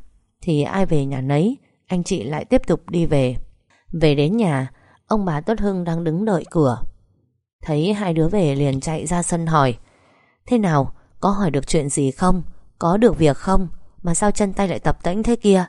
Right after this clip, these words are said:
Cả tay bị làm sao thế này?" Bà Hương thấy con trai bị chảy máu liền hỏi han. Khi ban nãy trời tối không ai thấy, nhưng giờ về đến nhà thì đèn điện sáng trưng.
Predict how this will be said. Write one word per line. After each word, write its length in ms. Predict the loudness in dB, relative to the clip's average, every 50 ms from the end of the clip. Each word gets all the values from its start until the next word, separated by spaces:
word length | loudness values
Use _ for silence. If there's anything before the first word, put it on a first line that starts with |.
| -6 _ _ _ _ _ _ _ -4
Cả 120 | -2 -2
tay 240 | -2 0 0 0 0
bị 140 | -2 -2 -2
làm 200 | -2 -2 -2 0
sao 240 | 2 4 4 6 6
thế 100 | 4 4
này?" 300 | 2 2 2 2 0 -4 _ _ _ _ _ _ _ _ _ _ _ _ _ _ _ _ _ _
Bà 160 | -6 -4 -2 -2
Hương 360 | 0 2 2 2 2 0 0
thấy 160 | -2 -2 -2
con 220 | 0 0 0 0
trai 200 | 0 0 -2 -2
bị 160 | 0 -2 -4 -4
chảy 240 | -4 -2 -2 -2
máu 260 | -2 -2 0 0 0 2
liền 220 | 2 2 2 0
hỏi 200 | 0 -2 -2 -2
han. 340 | -4 -4 -2 -2 -2 -2 -4 -8 _ _ _ _ _ _ _ _ _ -6 -2
Khi 100 | -2 0
ban 200 | 0 0 -2 -2
nãy 220 | -2 -2 -4 -4 0
trời 220 | 2 2 2 2
tối 280 | 2 2 2 4 2 2
không 220 | 2 0 -2 -2
ai 200 | 0 0 0 0
thấy, 360 | 0 0 0 0 0 0 -2 -4 _ _ _ _ _ _ _ -4
nhưng 200 | -2 0 0 0
giờ 240 | 0 2 2 2
về 140 | 2 2 0
đến 200 | 0 0 0 0
nhà 240 | 0 0 0 0 -2
thì 100 | -2 -2
đèn 240 | -2 0 -2 -2 -2
điện 220 | -2 -2 -4 -4
sáng 260 | -6 -6 -6 -6 -4
trưng. 280 | -2 0 0 0 0 -2